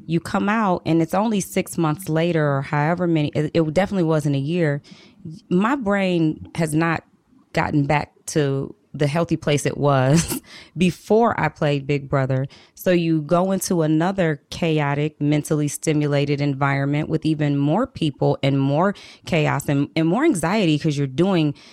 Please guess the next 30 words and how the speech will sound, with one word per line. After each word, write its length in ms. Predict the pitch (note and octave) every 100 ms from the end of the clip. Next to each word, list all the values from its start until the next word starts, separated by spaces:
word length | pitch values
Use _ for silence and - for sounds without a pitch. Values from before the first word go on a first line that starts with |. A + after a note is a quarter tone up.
| _ _ _ -
da-, 160 | E3 G#3+
we're, 240 | A3 D#4
we 160 | D#4 D#4+
were 140 | G#4 C4+
doing 320 | A#3+ A3 E3+
dangerous 420 | E3+ F3+ E3+ D#3
things, 440 | - D#3+ B2+ B2+
okay? 380 | C3+ B2+ D3+ D#3 D3+ - -
<laughs> 260 | E4+ E4 -
Those 380 | F3 A3 C4+ -
aren't 260 | A#3 - -
things 260 | F3 E3
that 200 | D#3 - - -
you 120 | - F3
just 240 | D#3+ D3
do 180 | D#3+ D3+
in 80 | C#3+
your 80 | C#3+
everyday. 640 | D3 C3+ C#3 C#3 B2+ - - - - _ -
How 280 | - G#3+ B3
did 240 | A#3 E3+
you, 440 | E3+ G3 D3 C#3+ D3
or 160 | C#3+ C#3+
how 240 | E3 G3
were 100 | G3
you 240 | F3 D#3
able 360 | C#3 D3+ C#3 C#3+
to 500 | - D#3 C#3+ C3+ C3+ - _
transition 800 | - D#3 C#3+ D3+ D#3+ D#3 D3 C#3 - _ -
to, 160 | D3